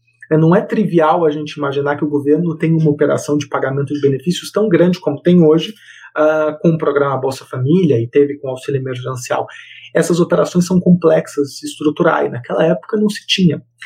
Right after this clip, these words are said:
Então se desenhou esses programas voltados para o, o trabalhador formal de baixo salário com o objetivo de chegar na população mais pobre possível.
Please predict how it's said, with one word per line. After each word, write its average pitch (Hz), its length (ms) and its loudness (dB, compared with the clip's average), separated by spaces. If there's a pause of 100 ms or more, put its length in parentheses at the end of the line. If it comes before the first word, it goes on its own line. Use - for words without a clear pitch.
(280)
Então 190 220 2
se 349 120 -4
desenhou 269 400 4
esses 403 220 0
programas 175 500 2
voltados 147 440 0
para 185 260 0
o, 185 80 -8 (180)
o 147 140 0
trabalhador 147 800 0
formal 127 380 0
de 123 120 -4
baixo 143 540 -2
salário 147 640 -2 (380)
com 233 240 2
o 208 120 2
objetivo 170 760 0
de 220 100 -8
chegar 185 500 0
na 220 100 -2
população 208 460 -2
mais 226 160 -10
pobre 202 280 -2
possível. 131 360 -4